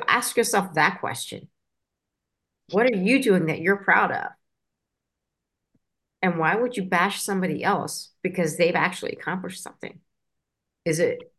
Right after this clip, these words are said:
is it really because of them, or is it because of yourself? Because you haven't been able to do or have the bravery to make the choice to do something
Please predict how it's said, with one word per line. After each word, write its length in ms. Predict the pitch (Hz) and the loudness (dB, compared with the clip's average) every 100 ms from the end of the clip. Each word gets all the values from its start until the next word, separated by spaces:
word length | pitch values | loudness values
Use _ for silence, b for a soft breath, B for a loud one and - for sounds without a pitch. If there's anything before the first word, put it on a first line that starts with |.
| _ | _
is 120 | 170 151 | -2 -2
it 120 | - | 0
really 260 | 165 165 165 | 2 2 0
because 320 | 151 156 143 | -2 -2 0
of 140 | 143 | 0
them, 400 | 139 147 240 269 | 2 4 2 -2
or 140 | - 170 | 2 2
is 100 | 165 | 2
it 60 | - | -6
because 320 | 160 156 147 | -6 -4 -6
of 120 | - | -8
yourself? 420 | - - 117 - - _ _ _ _ _ _ _ _ _ _ _ _ _ _ _ _ | -10 -8 -8 -8 -14 _ _ _ _ _ _ _ _ _ _ _ _ _ _ _ _
Because 500 | - 180 160 - - | -6 -4 -4 -6 -6
you 240 | 175 220 208 | 0 0 0
haven't 420 | 190 175 165 160 | 2 2 0 -2
been 140 | 160 | -2
able 240 | 156 151 - | -2 -4 -8
to 160 | 156 | -8
do 640 | 156 156 165 165 120 - - B B | -8 -6 -4 -2 -2 -6 -10 B B
or 160 | - 151 | -2 -2
have 480 | - - 165 160 156 b b _ - | -2 0 2 2 -2 b b _ -6
the 100 | 180 | -4
bravery 760 | - - 185 190 190 151 147 | -4 0 4 4 4 2 -2
to 160 | 151 160 | -4 -6
make 260 | 151 160 160 | -2 -2 -4
the 60 | |
choice 400 | - - 196 190 | -8 -2 0 -2
to 80 | 151 | -6
do 180 | - 180 | -2 -2
something 600 | 185 156 135 - 82 185 | 2 0 -2 -10 -12 -14